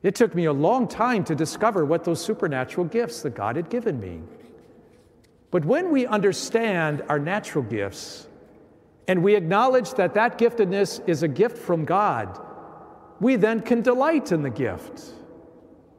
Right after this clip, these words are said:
We have to be careful, of course, to not take it on as our own, which builds our ego, and we can give in to pride.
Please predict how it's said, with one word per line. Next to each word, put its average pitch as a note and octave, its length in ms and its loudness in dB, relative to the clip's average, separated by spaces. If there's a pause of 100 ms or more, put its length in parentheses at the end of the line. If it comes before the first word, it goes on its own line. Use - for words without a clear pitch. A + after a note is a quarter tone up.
(540)
We C#3 120 0
have F3 180 4
to E3+ 60 -2
be D3 100 0
careful, G#3+ 340 2
of F3 120 2
course, G3+ 240 2
to F#3+ 100 -2
not G#3 220 2
take F3 240 0
it F3 80 2
on F#3 160 4
as A3 160 -2
our A#3 180 4
own, G3 480 0
which D3 220 -2
builds A#3+ 260 4
our B3 140 2
ego, F#3+ 520 2 (400)
and E3 220 0 (140)
we F3 100 0
can D#3+ 180 -4
give C#3+ 160 2
in C3+ 140 0
to G3 140 -2
pride. G3+ 580 -2